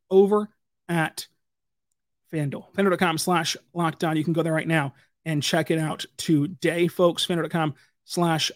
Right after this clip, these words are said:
locked on. Look, I, I think that FanDuel is incredible. You know that I think that they're incredible. What I think is even more incredible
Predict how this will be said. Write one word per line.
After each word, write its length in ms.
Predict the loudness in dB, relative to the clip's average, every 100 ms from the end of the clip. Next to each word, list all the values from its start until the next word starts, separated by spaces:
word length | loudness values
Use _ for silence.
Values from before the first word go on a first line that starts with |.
| -8
locked 400 | -6 -4 -4 -4
on. 280 | -2 -2 -4 -8 _ _ _ _ _ _ _ _ _ 0
Look, 240 | 0 0
I, 480 | 0 0 0 2 4
I 60 | 4
think 220 | 2 2
that 120 | 2
FanDuel 500 | 2 4 4 4 2 _ _
is 120 | 4 4
incredible. 580 | 4 2 2 2 0 -4
You 220 | 2 2
know 480 | 4 2 2 2 -2 -6
that 100 | 0
I 60 | 2
think 160 | 2
that 60 | 0
they're 120 | -2
incredible. 500 | -2 0 0 0 -8 _ _ _ _ _ _
What 160 | 2 4
I 80 | 4
think 220 | 4 2
is 200 | 2 0
even 240 | 0 0
more 200 | 0 0
incredible 500 | 0 2 2 2 -2